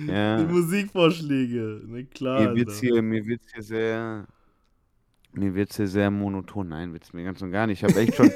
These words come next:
Speaker 2: <laughs>
Speaker 1: das ist echt immer ganz cool, immer mal wieder mit jemand anders zu sprechen, weil die natürlich
Speaker 2: Mhm.
Speaker 1: einen ganz anderen, äh, jeder Podcast hat irgendwie einen ganz neuen, eigenen Musikgeschmack. Dementsprechend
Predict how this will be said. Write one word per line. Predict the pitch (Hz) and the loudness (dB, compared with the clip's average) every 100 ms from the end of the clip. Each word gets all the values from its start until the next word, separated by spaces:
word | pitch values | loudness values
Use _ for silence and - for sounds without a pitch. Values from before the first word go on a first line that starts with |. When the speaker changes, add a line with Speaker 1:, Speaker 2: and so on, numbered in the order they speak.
| 311 - | 4 2
Speaker 2:
<laughs> | 311 - - | 0 -2 -2
Speaker 1:
das | 117 120 | -2 4
ist | |
echt | 131 135 | 2 2
immer | 139 135 | 0 2
ganz | 135 123 - | 2 0 0
cool, | 147 147 | 4 4
immer | - 131 135 | 2 2 2
mal | 135 131 | 2 2
wieder | 135 | 0
mit | 131 | -2
jemand | 131 127 | -2 -2
anders | 101 147 151 | -2 -4 -6
zu | - | -10
sprechen, | - - 139 135 120 | -16 -6 -6 -4 -4
weil | 117 | -2
die | 113 | -2
natürlich | 113 110 123 120 147 | -4 -4 -2 0 2
Speaker 2:
Mhm. | 151 | 0
Speaker 1:
einen | |
ganz | 107 110 - | -2 -4 -4
anderen, | 92 107 - 107 101 98 _ _ _ _ _ _ _ _ - | -4 -6 -4 -4 -4 -6 _ _ _ _ _ _ _ _ -8
äh, | 92 95 92 90 90 92 | -4 -2 0 0 0 2
jeder | 101 104 | 4 4
Podcast | 101 110 107 - 101 98 98 - | 2 -2 -4 -4 -2 -2 -6 -10
hat | 101 - | -10 -6
irgendwie | 98 98 92 98 | -6 -6 -8 -6
einen | 95 92 | -6 -8
ganz | 95 95 - | -8 -10 -10
neuen, | 95 92 95 95 95 | -6 -4 -2 -2 -4
eigenen | 65 95 92 95 95 90 | -2 -2 -2 -4 -4 -6
Musikgeschmack. | 92 95 95 101 - 92 90 - | -8 -8 -6 -6 -6 -6 -6 -6
Dementsprechend | 92 92 90 - 98 92 98 - | -6 -4 -6 -8 -8 -8 -10 -14